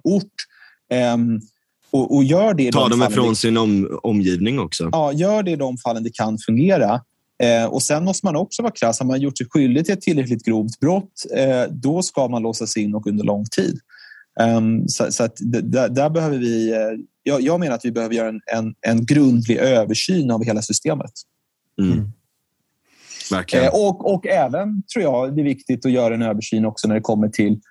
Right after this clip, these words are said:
Speaker 1: inte bara till, till det straff- och processrättsliga, utan även, även Sveriges narkotikapolitik, tror jag man, man, man ska, man ska göra en ordentlig förutsättningslös, eh, utredning.
Speaker 3: Mm.
Speaker 2: Mm.
Speaker 3: Verkligen.
Speaker 2: Ja, alltså jag skulle inte vilja sitta och göra den själv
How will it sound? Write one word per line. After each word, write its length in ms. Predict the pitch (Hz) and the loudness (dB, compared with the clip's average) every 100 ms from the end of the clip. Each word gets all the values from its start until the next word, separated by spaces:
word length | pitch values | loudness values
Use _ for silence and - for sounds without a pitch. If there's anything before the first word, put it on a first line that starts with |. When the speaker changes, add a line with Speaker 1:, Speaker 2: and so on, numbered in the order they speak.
| _ 139 | _ 0
Speaker 1:
inte 200 | 135 131 | 2 4
bara 200 | 127 113 | 4 2
till, 360 | 117 110 107 | 2 0 0
till 380 | - 110 107 113 | 0 2 2 0
det 100 | 110 | -2
straff- 400 | - 123 113 - | -2 0 0 0
och 80 | 107 | -4
processrättsliga, 1400 | 110 120 110 - - - 110 110 104 107 185 - 160 117 | -2 -2 -2 -2 -6 -4 -4 -4 -2 0 -2 -2 -2 -2
utan 340 | 110 117 123 | 0 -2 -2
även, 420 | 156 156 131 123 | 0 2 2 0
även 180 | 123 123 | 0 -2
Sveriges 280 | - 113 110 | -2 -2 -2
narkotikapolitik, 960 | 113 - 113 - 107 107 107 123 175 - | -4 -2 -4 -4 -8 -2 0 2 0 0
tror 140 | 131 | 0
jag 80 | 113 | 2
man, 260 | 110 113 - | 2 0 2
man, 300 | 120 113 117 _ _ - | 2 0 -4 _ _ -4
man 80 | 120 | -2
ska, 160 | 131 120 - | 2 2 2
man 160 | 123 | 0
ska 140 | 120 131 | 2 2
göra 180 | 113 107 | 2 2
en 60 | |
ordentlig 580 | 175 123 113 - 117 113 - _ _ - | 2 2 -2 -2 0 0 -6 _ _ -2
förutsättningslös, 920 | 113 104 107 110 107 107 107 - - | -2 -2 -4 -2 -2 0 0 -4 -6
eh, 60 | 107 104 143 | -6 -2 0
utredning. 520 | 107 - 165 170 95 - _ _ _ - | 0 0 0 0 -6 -10 _ _ _ 2
Speaker 3:
Mm. 120 | 110 | 2
Speaker 2:
Mm. 140 | 98 - _ _ _ | 2 -4 _ _ _
Speaker 3:
Verkligen. 480 | 113 113 104 - 110 - _ _ _ - | -2 -2 -2 -6 -6 -8 _ _ _ 0
Speaker 2:
Ja, 220 | 135 135 | 2 2
alltså 180 | 131 131 | 0 0
jag 300 | 120 117 120 | 2 2 0
skulle 180 | - 143 | 0 0
inte 140 | 131 | 0
vilja 220 | 110 104 98 | -2 -2 -2
sitta 240 | 98 104 | -4 -2
och 80 | 98 | 0
göra 200 | 95 87 | -2 -4
den 220 | 87 87 | -4 -4
själv 320 | - 110 107 | -2 -2 -2